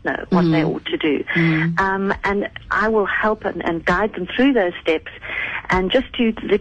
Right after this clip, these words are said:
Speaker 1: the point is what to look out for. You know, if, if you're gonna be using wordplay and punning, the kind of issues you, you need to, to consider, the context you need to consider. I mean, I was reading something on translation that said, "Shakespeare, should I compare thee to a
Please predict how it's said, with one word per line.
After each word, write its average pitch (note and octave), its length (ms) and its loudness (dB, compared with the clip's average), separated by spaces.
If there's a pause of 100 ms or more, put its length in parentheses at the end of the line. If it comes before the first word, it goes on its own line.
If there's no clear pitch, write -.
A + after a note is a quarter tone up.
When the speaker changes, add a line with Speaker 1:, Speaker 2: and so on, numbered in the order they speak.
Speaker 1:
the A3+ 80 0
point B3 400 2
is G3 100 2
what G3+ 220 0
to - 100 -2
look G#3 160 2
out G3+ 240 0 (100)
for. - 200 -4 (500)
You F#3 80 -2
know, F3+ 100 4
if, A#3 120 2 (100)
if A3+ 160 0
you're A3+ 80 4
gonna A3+ 180 2
be G#3+ 100 0
using G#3 380 2
wordplay F#3+ 640 2
and D#3 160 -4
punning, F#3+ 460 0 (500)
the - 80 -8
kind G#3+ 300 0
of G#3 140 0
issues G#3 340 0
you, F#3+ 160 2
you F3+ 180 4
need F#3 300 2
to, F#3 260 4 (500)
to - 80 -4
consider, F#3+ 560 2
the - 100 -6 (140)
context A3 500 0 (120)
you F#3+ 80 4
need F3 160 2
to - 60 -8
consider. F3 400 0
I E3+ 60 2
mean, F3+ 140 -2
I F#3 60 2
was F#3 120 -2
reading G#3 320 2
something F#3+ 240 0
on F#3 80 0
translation F3+ 600 0
that E3+ 120 0
said, F3 160 2 (520)
"Shakespeare, B3 560 2
should A#3+ 180 0
I A#3 160 0
compare G3+ 400 0
thee F#3+ 100 4 (120)
to F3 80 4
a E3 40 2